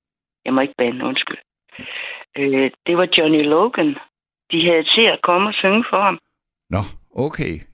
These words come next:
Speaker 2: Ja, det, øh, det må jeg sige, det er jeg gået glip af. Johnny Logan,
Speaker 1: Og ja.
Speaker 2: manden, der har vundet Melodi Grand Prix to gange for Irland.
Speaker 1: Ja, og nu er han jo altså ikke så ung, som han var <laughs> dengang.
Speaker 2: Ej, det kan han ikke være.
Speaker 1: Men, men manden kan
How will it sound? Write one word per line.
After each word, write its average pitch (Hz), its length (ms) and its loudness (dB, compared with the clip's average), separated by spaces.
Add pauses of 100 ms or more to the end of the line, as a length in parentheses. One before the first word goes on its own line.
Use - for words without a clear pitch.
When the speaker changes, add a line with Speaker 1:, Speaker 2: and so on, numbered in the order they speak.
Speaker 2:
Ja, 113 140 0
det, 185 240 -2 (220)
øh, 117 400 -2 (100)
det 165 100 -4
må 165 120 -4
jeg 139 140 -4
sige, 123 180 -2
det 147 160 -4
er 160 40 -2
jeg 147 100 -4
gået 117 260 -2
glip 113 240 -4
af. 104 260 -4 (1080)
Johnny 135 280 -2
Logan, 147 220 2 (180)
Speaker 1:
Og 202 40 4
ja. 226 60 2
Speaker 2:
manden, 160 240 -2
der 151 60 0
har 139 120 0
vundet 139 300 -2
Melodi 127 360 -2
Grand 143 200 -4
Prix 113 200 -4
to 202 260 -2
gange 110 380 -4
for 107 100 -6
Irland. 92 480 -4 (680)
Speaker 1:
Ja, 165 280 0
og 165 60 2
nu 185 200 4
er 269 140 2
han 185 120 2
jo 165 160 4
altså 151 300 0
ikke 180 220 0 (120)
så 175 200 0
ung, 190 220 0
som 156 220 -2
han 156 120 2
var 156 220 2 (120)
<laughs> - 160 0
dengang. 190 560 -2 (140)
Speaker 2:
Ej, 120 120 -2
det 160 180 -6
kan 131 100 -6
han 95 140 -4
ikke 101 180 -6
være. - 200 2
Speaker 1:
Men, 156 140 0 (440)
men 160 460 2
manden 165 420 2
kan 139 120 -6